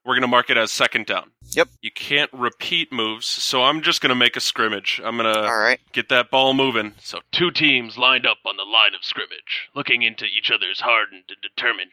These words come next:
Speaker 1: gaze. The players prepare to surge into another with shocking force. Out of this clash, a play is made, and yards are heroically won or tragically lost. And in this case, tragically lost, because I got a six.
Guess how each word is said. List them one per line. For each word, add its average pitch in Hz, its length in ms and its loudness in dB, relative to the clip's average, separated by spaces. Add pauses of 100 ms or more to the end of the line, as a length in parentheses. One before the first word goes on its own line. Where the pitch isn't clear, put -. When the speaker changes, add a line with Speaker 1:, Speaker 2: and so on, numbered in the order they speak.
Speaker 1:
gaze. 92 460 0
The 113 80 -10
players 110 380 -2
prepare 120 540 -4
to 104 160 -14
surge 120 400 -2
into 117 260 -2
another 127 460 -6 (340)
with 92 120 -14
shocking 98 580 0
force. - 580 -10 (340)
Out 131 140 2
of 143 80 -2
this 143 160 0
clash, 143 380 0
a 98 80 -8
play 127 220 0
is 104 200 0
made, 98 380 -2
and 110 100 -14
yards 117 460 0
are 101 180 -8
heroically 110 640 -6
won 113 340 0 (180)
or 101 180 -6
tragically 101 640 -2
lost. - 680 -8 (1600)
And 139 140 0
in 175 60 -2
this 220 140 0
case, 214 220 2
tragically 151 420 2
lost, 117 300 0
because 135 200 -2
I 139 80 6
got 135 100 6
a 123 40 -2
six. - 580 0